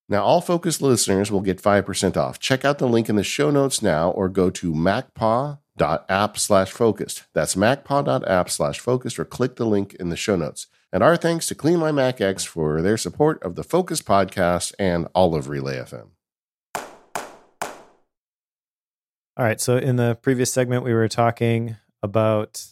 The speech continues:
Speaker 2: the, uh, different apps as it pertains to toxic productivity. And, uh, that leads into a concept that I have been anxious to, to talk to you about. That is the, the P K M stack.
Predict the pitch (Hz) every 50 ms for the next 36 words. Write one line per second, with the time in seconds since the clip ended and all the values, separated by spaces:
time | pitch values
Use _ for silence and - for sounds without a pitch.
0 | _ _ _ _ _ _ _ _ _ _ _ 107 101 98 101 101 95 95 98 98
1 | 107 120 - 113 104 104 - - 120 123 123 123 - - - - - 104 98 95
2 | 107 - - 104 - - 110 107 107 104 - - - 110 104 101 - - 113 113
3 | - - 117 110 - - 110 104 101 - - 131 117 117 113 110 104 - _ _
4 | _ _ _ _ _ _ _ _ _ _ - 110 107 107 104 104 104 104 98 98
5 | 104 101 - 120 123 - 139 131 120 117 107 101 117 117 110 - - 117 110 104
6 | - 117 113 113 113 113 - 117 110 107 104 - - 107 101 101 107 104 104 107
7 | 107 104 104 104 104 101 95 - _ _ _ _ _ _ - 107 104 101 101 101
8 | 104 - - 120 139 170 - 123 113 - - 104 - _ _ 104 98 95 95 95
9 | - - - - 113 156 - - 107 101 98 101 101 101 98 101 104 104 104 104
10 | - _ _ _ _ _ _ _ _ _ _ 117 101 113 120 127 131 127 120 120
11 | - - - 113 110 107 107 101 - _ _ - 165 165 - - 156 139 127 123
12 | 123 127 123 113 - - - - 113 104 92 - _ - - _